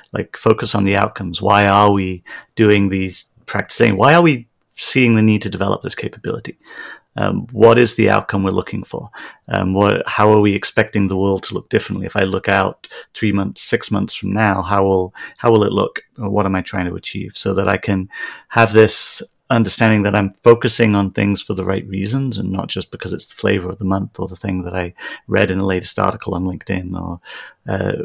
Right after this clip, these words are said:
or something along those lines versus, hey, no, I, I, I've got a vision of where I wanna be. And so in order to achieve that, he-, here's some experiments I wanna run. How can I cre-, start to create those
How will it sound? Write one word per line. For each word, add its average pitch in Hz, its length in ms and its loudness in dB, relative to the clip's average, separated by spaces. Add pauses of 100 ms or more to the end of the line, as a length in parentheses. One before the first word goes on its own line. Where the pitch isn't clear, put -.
or 110 100 -2
something 101 340 -2
along 95 220 0
those 95 240 0
lines 90 380 -6
versus, 92 580 -4 (600)
hey, 110 180 8
no, 104 140 2
I, 110 200 2 (100)
I, 107 380 2 (220)
I've 110 180 -4
got 139 160 6
a 113 240 6 (120)
vision 110 360 6
of 95 300 -4
where 101 180 2
I 101 140 4
wanna 101 280 2
be. 127 400 -4 (280)
And 98 400 0 (400)
so 101 640 2
in 113 100 0
order 110 200 4
to 98 120 -6
achieve 175 360 0
that, - 340 0 (360)
he-, 120 220 0
here's 120 220 2
some 110 160 0
experiments 98 560 -4
I 92 60 -6
wanna 87 180 -6
run. 85 300 -8
How 104 160 -8
can 135 160 -6
I 123 240 -2
cre-, 95 260 -8
start - 340 -2
to - 80 -14
create - 420 -6 (100)
those 90 380 -8